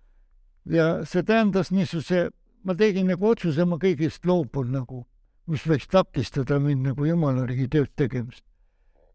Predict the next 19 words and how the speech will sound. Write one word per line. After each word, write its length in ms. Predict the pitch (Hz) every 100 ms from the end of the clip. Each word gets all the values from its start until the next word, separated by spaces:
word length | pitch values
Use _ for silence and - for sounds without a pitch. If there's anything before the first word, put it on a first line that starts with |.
| _ -
Ja 80 | 165
on 100 | 180
huvitav 520 | 254 226 - 185 160
see, 240 | 220 214 175
et, 220 | - 175
ähm, 260 | 165 139 - _ _ _ _
see 160 | - 165
oli 100 | 165
märtsikuuses 920 | 185 202 - 135 226 226 165 156 - _ _ _ _ _ _ _
ja 240 | 160 156 156
märtsi 420 | 175 220 - 180
lõpus, 520 | 208 226 - 147 - - - _ _ _ _ _ _ -
õde 320 | 185 - 156
kutsus 360 | 170 - 139 -
Tallinna, 420 | 220 226 170 160
oli 120 | 156
koolivaheaeg 600 | 180 175 160 196 175 139
märtsi 300 | 151 143 -
lõpus, 420 | 151 165 143 120